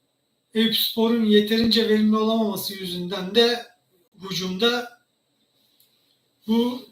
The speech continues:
toplu oynama dengelenmiş anlaşılan ama toplam şuta bakacak olursak on beşe beş Eyüpspor'un üstünlüğü var. On beş şutun sadece ikisinde isabet sağlayabilmiş. Bu da ilginç. Penaltıyı da sayıyorlar sanırım.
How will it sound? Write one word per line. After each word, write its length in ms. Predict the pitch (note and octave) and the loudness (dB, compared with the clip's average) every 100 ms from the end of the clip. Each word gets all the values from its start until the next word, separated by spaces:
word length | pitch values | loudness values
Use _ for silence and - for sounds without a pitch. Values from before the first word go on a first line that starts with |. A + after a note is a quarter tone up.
| - - | -16 -8
toplu 300 | A3 G#3+ A3 | -6 -4 0
oynama 380 | G#3 G3+ B3 A#3 | 0 2 -2 -2
dengelenmiş 680 | G#3+ G#3 G#3+ G#3 G#3 A3+ A#3+ | 0 2 2 2 2 0 -2
anlaşılan 720 | F#3+ F#3 F3 - G3+ B3 B3+ | -4 -6 -4 -4 -2 -2 -2
ama 440 | A3+ A#3 B3 B3 | -2 2 4 2
toplam 440 | - G#3+ - A3+ G#3+ | -2 -4 -2 -2 -2
şuta 380 | - G#3+ A#3 A3 | -6 -6 -4 -4
bakacak 440 | G#3 G#3+ G#3 G#3+ | -2 -2 -2 -2
olursak 580 | G#3+ G#3 - A#3 A3+ - | -4 -2 -4 -6 -8 -4
on 360 | A#3 A3+ A3 G#3 | 0 2 2 0
beşe 420 | F#3+ - G#3 E3+ | 2 2 0 0
beş 560 | G3+ F3+ - - - A3 | -2 0 0 0 -2 -8
Eyüpspor'un 580 | F#3+ F#3 - F#3+ F3+ | -8 -8 -12 -10 -8
üstünlüğü 500 | F3+ - G3 F3+ F#3 | -8 -12 -12 -10 -6
var. 160 | G#3 B3+ - - - _ _ - | -6 -6 -10 -20 -20 _ _ 0
On 320 | B3+ C#4 A#3 | 4 4 4
beş 120 | A3 | 2
şutun 340 | - A3+ - | 0 -6 -6
sadece 460 | B3+ C4+ C4+ A#3+ B3 | -4 0 2 2 0
ikisinde 600 | A3+ - - B3 B3 B3 | -2 -2 0 0 0 0
isabet 480 | G#3+ G#3+ G#3 G3 - | -2 -2 -2 -4 -6
sağlayabilmiş. 1120 | G3+ F#3+ F#3+ F#3 F#3+ G3 B3 - - - - _ _ _ _ _ - | -6 -6 -4 -6 -6 -2 2 2 2 -2 -16 _ _ _ _ _ -4
Bu 100 | A3 | 2
da 60 | |
ilginç. 460 | A#3+ A3+ C4 C4 - | 4 2 0 0 0
Penaltıyı 460 | B3 B3 A#3 B3+ A#3+ | 2 4 2 0 -2
da 80 | |
sayıyorlar 480 | A#3+ A3+ G#3 G3 G3 | -2 2 2 2 -2
sanırım. 840 | F#3 - - G3+ G3 G#3+ C#4 C#4 | -6 -8 -10 -10 -4 -2 -2 -6